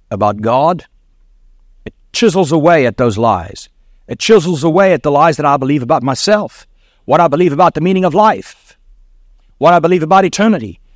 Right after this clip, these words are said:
Doctrine chisels all of that stuff away, all of the lies,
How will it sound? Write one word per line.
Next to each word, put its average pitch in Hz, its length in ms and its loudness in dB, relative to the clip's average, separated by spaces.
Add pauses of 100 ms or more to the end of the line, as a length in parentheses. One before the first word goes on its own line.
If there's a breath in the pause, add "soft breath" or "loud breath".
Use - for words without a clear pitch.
(220)
Doctrine 165 540 0
chisels 180 440 -2
all 190 160 0
of 185 60 0
that 175 160 0
stuff - 300 -2
away, 170 260 2
all 190 180 -2
of 185 60 0
the 170 80 0
lies, 139 1000 -4